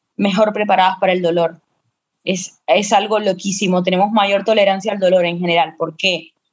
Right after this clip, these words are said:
Porque, pues, las mujeres tenemos que literalmente desangrarnos <laughs> varios días al mes, tener los dolores menstruales y encima también tenemos que parir, que es una función biológica que el hombre no tiene.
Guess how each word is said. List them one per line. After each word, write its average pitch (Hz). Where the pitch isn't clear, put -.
Porque, 175
pues, 180
las 185
mujeres 185
tenemos 175
que 180
literalmente 175
desangrarnos 175
<laughs> -
varios 208
días 190
al 180
mes, 180
tener 175
los 175
dolores 175
menstruales 180
y 202
encima 190
también 196
tenemos 185
que 170
parir, 170
que -
es 160
una 180
función 180
biológica 190
que 190
el 170
hombre 180
no 165
tiene. 170